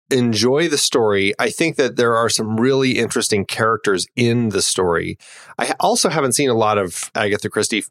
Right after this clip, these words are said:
uh, adaptations, nor have I read many of her books.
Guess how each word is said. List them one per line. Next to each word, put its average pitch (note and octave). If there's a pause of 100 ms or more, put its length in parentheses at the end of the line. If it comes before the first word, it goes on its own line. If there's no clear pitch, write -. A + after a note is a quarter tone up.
uh, G2+
adaptations, G#2+
nor G#2
have G2+
I F#2
read F2+
many F#2
of F2
her F2+
books. -